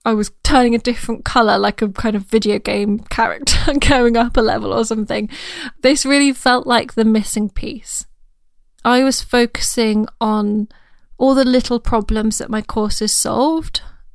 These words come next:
but that meant I was focusing on the symptoms, but not the cause. And that's why my bundle idea didn't feel like enough,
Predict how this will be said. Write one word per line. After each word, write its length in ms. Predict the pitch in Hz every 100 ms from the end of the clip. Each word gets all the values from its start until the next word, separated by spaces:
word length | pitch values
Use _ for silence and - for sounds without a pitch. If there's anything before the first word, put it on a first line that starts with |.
| _ _ -
but 160 | 226
that 160 | 233 220
meant 160 | 226
I 60 | 233
was 140 | 214
focusing 360 | - 214 202 208
on 100 | 208
the 60 | -
symptoms, 540 | 370 330 - 233 220
but 140 | -
not 140 | 226 -
the 60 |
cause. 680 | - - 220 247 277 285 - - - - - -
And 180 | 226 240
that's 240 | 254 -
why 160 | 262 247
my 160 | 240
bundle 460 | 226 226 220 226 233
idea 320 | 226 214 202
didn't 240 | 208 208 -
feel 180 | 220
like 220 | 202 202 -
enough, 680 | 208 208 202 - - -